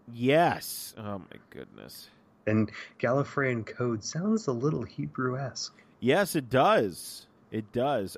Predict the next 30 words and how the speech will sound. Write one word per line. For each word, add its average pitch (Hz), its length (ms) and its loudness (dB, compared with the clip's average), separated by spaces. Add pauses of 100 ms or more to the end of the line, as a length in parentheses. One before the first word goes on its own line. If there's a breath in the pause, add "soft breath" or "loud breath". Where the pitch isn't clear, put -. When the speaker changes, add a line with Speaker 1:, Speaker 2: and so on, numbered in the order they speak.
Speaker 1:
Oh, 131 220 6
yes. 113 340 2
He 156 160 0
wa-, 165 240 4
he 165 220 -2
wants 208 340 2
the 151 100 2
doctor 135 520 2
to 113 80 2
read 110 420 -2
the 104 80 -4
book. 80 360 -8 (520)
Speaker 2:
Mm-hmm. 95 360 2 (500)
Speaker 1:
And, 110 320 -2
um, 95 640 -2 (260)
<laughs> - 1500 -14
he's 104 280 -2
just, 98 460 -6
uh, 87 380 -2 (240)
you 120 160 -10
know, 71 240 -8 (380)
having 110 380 -4
a, 104 120 -4 (300 soft breath)
having 180 320 0
a 196 80 2
laugh, 180 580 0 (100)
as 92 200 -8
they 95 120 -4
say. 85 360 -8 (320)
Speaker 2:
Yes. - 500 -2